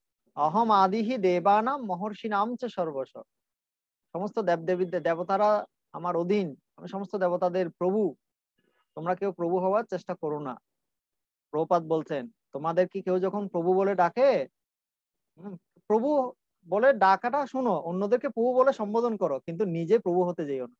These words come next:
প্রভু হতে গেলেই বিপদ, নিজে সবসময় দাস হয়ে থেকো।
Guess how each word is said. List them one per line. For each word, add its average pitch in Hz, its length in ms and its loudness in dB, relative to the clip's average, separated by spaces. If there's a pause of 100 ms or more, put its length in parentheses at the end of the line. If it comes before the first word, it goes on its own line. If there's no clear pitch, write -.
(520)
প্রভু 147 180 -6
হতে 175 240 -4
গেলেই 202 260 2
বিপদ, 135 420 -4 (1000)
নিজে 160 300 0
সবসময় 214 420 -6
দাস 147 340 0
হয়ে 131 140 -6
থেকো। - 280 -14